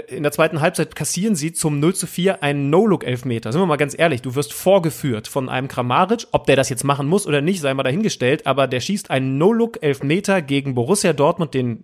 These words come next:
Champions League-Teilnehmer, einen Titelaspiranten in deren Stadion. Und dann zu sagen, naja, die anderen sollen mal ruhig sein. Ich finde, es hätte durchaus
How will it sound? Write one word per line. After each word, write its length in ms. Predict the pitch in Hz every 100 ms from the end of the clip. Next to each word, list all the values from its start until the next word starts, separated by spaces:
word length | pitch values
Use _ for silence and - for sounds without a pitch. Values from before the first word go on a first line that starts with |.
| -
Champions 460 | 175 208 196 185
League-Teilnehmer, 680 | 170 160 - 160 151 156 156
einen 160 | 120 113
Titelaspiranten 920 | 190 180 156 - 151 143 143 - 135
in 220 | - 202 151
deren 240 | 147 135
Stadion. 520 | - 139 156 117 151 - - - -
Und 160 | 131
dann 120 | 143 220
zu 120 | 202
sagen, 340 | 165 170 165 - - -
naja, 260 | 131 143 135
die 340 | 151 156 147
anderen 240 | 147 160
sollen 180 | 139 151
mal 120 | 151
ruhig 200 | 127 185
sein. 260 | - 127 160 - - -
Ich 140 | 175 -
finde, 220 | 240 226
es 160 | 156 -
hätte 380 | 175 180 170
durchaus 920 | 139 135 185 185 175 165 165 - -